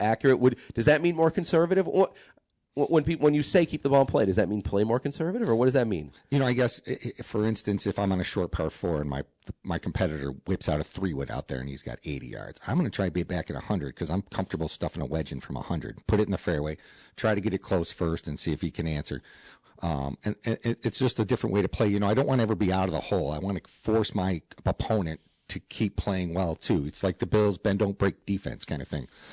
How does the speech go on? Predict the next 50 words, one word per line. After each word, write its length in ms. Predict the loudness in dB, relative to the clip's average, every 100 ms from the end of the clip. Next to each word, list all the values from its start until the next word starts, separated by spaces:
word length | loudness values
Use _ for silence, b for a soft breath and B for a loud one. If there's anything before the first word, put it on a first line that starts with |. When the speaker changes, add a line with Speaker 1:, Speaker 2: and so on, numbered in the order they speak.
| B -8
Speaker 2:
Like, 100 | -6
as 120 | 0
long 240 | 0 2
as 80 | 0
I'm 100 | 0
in 120 | 0
that 180 | 2 2
hole, 280 | 4 4 2
I'm 100 | -2
still 200 | -2 -2
forcing 340 | 0 0 0
my 120 | -2
opponent 340 | 0 0 0 -2
to 80 | -4
hit 180 | -6 -4
good 140 | -6
shots, 320 | -2 -4 -4
too. 220 | -2 -2
So 260 | -2 -4 -6
as 420 | -10 -20 -20 -6
soon 120 | 0 2
as 120 | 2
I 80 | 2
blast 340 | 2 2 0
one 140 | 0
out 280 | 2 2 0
or 120 | -2
I'm 140 | -8 -10
looking 220 | -6 -2
at 140 | -2
a 20 | 0
big 200 | 0 0
number, 320 | 0 0 -2
then 280 | -2 -4 -6 b b b b
he 120 | 0
doesn't 200 | 0 2
have 140 | 0 -2
to 60 |
compete 280 | -6 -6 -2
anymore. 340 | -2 -2 -2 -2
I 60 |
want 180 | 0 2
him 100 | 0
to 60 | -2
compete 400 | -6 -6 -6 -6
until 260 | -6 -6
he 140 | -6 -8
holes 380 | -6 -6 -6
that 220 | -8 -10 -8
putt. 240 | -8